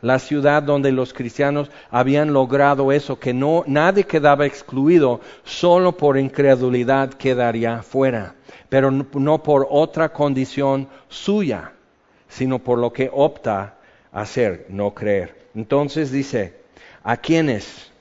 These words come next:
quiso dar a conocer las riquezas de la gloria de este misterio entre los Cristos, que es Cristo en vosot-, entre los nen-, gentiles, las etnias, que es Cristo en vosotros, la esperanza de gloria?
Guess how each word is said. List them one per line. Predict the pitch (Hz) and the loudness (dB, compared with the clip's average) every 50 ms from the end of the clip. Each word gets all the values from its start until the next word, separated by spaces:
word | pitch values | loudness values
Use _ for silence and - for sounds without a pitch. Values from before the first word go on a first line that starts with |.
| _ _ _ _ _ _ _ _ _ _ _ _ _ _ _ _ _ _ _ - _ _ | _ _ _ _ _ _ _ _ _ _ _ _ _ _ _ _ _ _ _ -20 _ _
quiso | - - 139 139 - 147 | -2 -2 -2 0 0 0
dar | 131 123 131 131 131 | 0 2 2 2 0
a | 131 131 | 0 0
conocer | - 143 139 135 127 - 147 143 135 | 0 -2 0 0 -2 0 0 2 2
las | 139 135 120 104 | 2 2 2 0
riquezas | 117 107 - - 143 151 147 151 156 143 | -4 -8 -4 -2 0 0 0 -2 -6 -4
de | 123 131 127 113 | -2 -2 0 2
la | 113 110 | 0 0
gloria | 104 101 117 131 139 143 147 143 | -2 -2 -2 0 0 2 0 0
de | 123 127 | 0 -2
este | 135 135 - 156 | -4 -2 -4 -4
misterio | 147 151 156 151 - - 139 123 117 101 98 92 92 95 _ _ - - - - - _ | -4 -4 -6 -6 -6 -4 -2 -2 -2 -2 -4 -10 -10 -14 _ _ -20 -20 -20 -20 -18 _
entre | - 110 123 120 - 127 131 | -6 -6 -4 -4 -2 -2 -2
los | 131 131 131 | -2 -4 -6
Cristos, | - - 127 120 113 - - 117 110 - | -6 -6 -6 -6 -6 -6 -8 -8 -8 -8
que | - 123 | -6 -6
es | 120 113 - | -6 -6 -6
Cristo | - - 147 156 165 160 - - 156 151 | -8 -4 -2 -2 -2 -2 -2 -2 -2 -2
en | 143 139 | -2 -2
vosot-, | 120 120 - - - 147 151 147 - | -4 -6 -8 -6 -6 -6 -6 -4 -4
entre | - 135 139 135 147 151 151 | -4 -4 -2 0 0 0 2
los | 143 139 135 131 131 | 2 0 -2 -2 -4
nen-, | 131 123 120 117 - _ _ _ - - - | -6 -6 -6 -8 -10 _ _ _ -20 -12 -8
gentiles, | 131 123 117 - - 160 143 117 110 107 123 | -8 -8 -6 -2 0 0 2 0 -2 -2 -2
las | 117 117 113 113 | -2 -2 -2 -2
etnias, | 139 151 139 127 117 110 107 110 - - - - - - _ - | -4 -4 -4 -6 -8 -8 -10 -10 -14 -20 -20 -20 -20 -20 _ -4
que | - 139 | -2 -2
es | 135 135 | -2 -2
Cristo | - - 151 156 165 156 - 175 170 165 | -2 -2 0 0 0 0 -2 -2 -2 -2
en | 165 | -2
vosotros, | 160 165 151 - 127 110 101 - 110 101 98 95 - - _ _ _ _ _ _ _ | -2 -4 -6 -6 -8 -8 -8 -8 -10 -10 -10 -10 -12 -20 _ _ _ _ _ _ _
la | - 107 117 | -4 -2 -2
esperanza | 120 117 - - 123 117 117 117 117 - - 117 | -2 -2 -2 -2 0 0 0 -2 -4 -6 -8 -8
de | 110 113 | -6 -6
gloria? | 101 110 110 107 101 90 82 80 - | -6 -6 -6 -6 -6 -8 -10 -16 -20